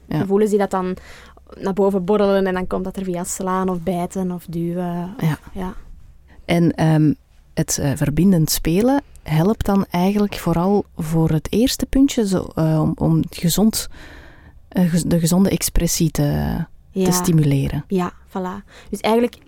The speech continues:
Speaker 2: eh, kinderen hebben een, hebben een beetje een andere taal als wij. En heel
Speaker 1: Mhm.
Speaker 2: veel van hun taal gebeurt ook via spel.
Speaker 1: Mhm.
Speaker 2: En als we die taal een beetje kunnen leren spreken,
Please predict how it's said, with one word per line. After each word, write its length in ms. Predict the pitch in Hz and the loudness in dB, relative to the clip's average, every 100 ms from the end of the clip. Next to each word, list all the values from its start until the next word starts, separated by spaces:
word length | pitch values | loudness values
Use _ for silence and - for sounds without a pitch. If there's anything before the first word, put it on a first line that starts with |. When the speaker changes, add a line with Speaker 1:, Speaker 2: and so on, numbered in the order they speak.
| - - | -20 -20
Speaker 2:
eh, 100 | - - - - - | -20 -20 -20 -18 -2
kinderen 360 | 226 240 240 | 2 4 4
hebben 200 | 233 202 | 4 4
een, 200 | 196 185 180 | 2 2 -2
hebben 220 | 185 180 | -2 -2
een 200 | 175 170 | -2 -4
beetje 240 | 170 - | -4 -4
een 60 | 180 | 0
andere 220 | 185 185 - | 0 -2 -4
taal 280 | 190 220 | -4 -2
als 220 | 269 294 - | -2 -6 -4
wij. 240 | 302 370 | -2 -2
En 160 | 359 226 | -2 0
heel 240 | 170 147 | 2 2
Speaker 1:
Mhm. 80 | 214 | 2
Speaker 2:
veel 180 | 202 208 | 2 2
van 120 | 190 | 0
hun 140 | 180 180 | -2 -2
taal 380 | 185 190 196 - | -2 0 -2 -6
gebeurt 400 | - 170 185 196 | -8 -2 0 0
ook 100 | 202 | -2
via 240 | 220 190 | 0 0
spel. 520 | 220 - 208 240 370 427 - | -2 -6 -4 -2 -2 -6 -2
Speaker 1:
Mhm. 280 | 160 131 226 - - - | 0 2 0 -4 -14 -10
Speaker 2:
En 300 | - 196 185 | -2 0 0
als 220 | 190 190 | -4 -6
we 100 | 185 | -4
die 160 | 180 185 | -2 -4
taal 400 | - 196 214 214 | -4 -2 0 0
een 100 | 202 | 0
beetje 260 | 190 185 202 | -2 -2 -4
kunnen 280 | 202 190 175 | -2 -2 -2
leren 600 | 170 170 175 170 170 165 | -2 -4 -4 -6 -8 -8
spreken, 640 | - - - 196 254 359 | -10 -8 -4 -2 -2 -4